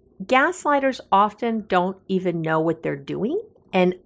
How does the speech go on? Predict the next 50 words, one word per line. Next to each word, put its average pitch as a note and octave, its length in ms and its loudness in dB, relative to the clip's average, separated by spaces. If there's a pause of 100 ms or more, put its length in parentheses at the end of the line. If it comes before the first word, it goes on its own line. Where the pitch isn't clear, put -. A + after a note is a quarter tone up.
(140)
often D#4 600 2
act D#3 420 -2
without F3 420 2
any A#3 260 0
kind A3+ 220 0
of G3+ 60 2
malicious F#3 400 0
intent. D#3+ 360 -8
Now, F3+ 120 2
sometimes A#4+ 460 0
they C#4+ 80 4
have F#3+ 160 2
malicious E3 380 -6
intent, D3 280 -10 (460)
but G#3+ 120 0
the A3+ 120 2
vast C#4 320 2
majority G#3+ 300 2
of F3+ 60 0
the - 40 -12
time, F3 200 2
in D3 80 -2
my C#3 200 4
experience, A#3 640 -2
they E3 360 2
do D#3+ 280 -4
not. - 440 -6 (460)
And A3+ 120 2
I A#3+ 80 4
do C4+ 140 -2
wanna B3+ 160 2
say G#3 200 0
a F3 40 0
quick G3+ 260 -4
thing. F3+ 260 -2
I E3+ 60 2
know F3+ 140 0
we F#3+ 120 2
speak F#3 400 -8
about D#3 240 0
gaslighting D#3+ 520 -2
a D#3 40 -2
lot, D3 340 2
a E3+ 80 -2
lot D3+ 200 4
when E3 80 -6
we D#3 80 -4
speak E3 220 -4
about E3+ 220 -2
narcissism. C#4+ 840 -2